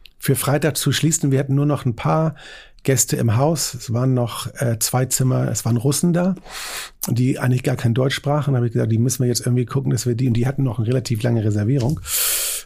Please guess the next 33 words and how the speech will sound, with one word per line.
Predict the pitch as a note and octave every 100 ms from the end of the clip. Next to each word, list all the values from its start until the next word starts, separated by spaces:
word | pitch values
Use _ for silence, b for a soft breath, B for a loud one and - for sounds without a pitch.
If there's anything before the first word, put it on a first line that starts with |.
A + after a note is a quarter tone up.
| -
Und | - B2 A#2+ B2 - -
da |
habe | A2+ A2+
ich |
dann | B2+ B2
mit | A#2+
meiner | A2 G#2+
Spa-Managerin | - - A#2+ C3+ C3+ - C3+
gesprochen, | C3 - C3 B2 A#2+ - - - -
die | A2
ursprünglich | B2+ A2 - B2 B2+ -
also | G#2+ G#2+
russischen | A2+ A#2 A2+ A2
Hintergrund | A#2+ C3+ C3+ C3
hat, | C3+ B2
die | G#2
fließend | - A#2 A#2 A2+
Russisch | A2 B2+
spricht. | - B2 A2
Ich | G#2
sag, | G#2+ G#2+ B B B B
„Frau | -
Aronova, | A2+ A2+ A#2 A#2
Sie | A2 A2+
müssen | A2+ A#2
jetzt | A#2 A2+ -
mit | A2+ A2
den | A2 A2
Gästen | - G#2+ - A2
sprechen. | C3 C3 C#3+ A#2+ - B B B B
Freitag | - A#2+ A2 G#2
machen | G#2+ A2
wir, | G#2+ G#2+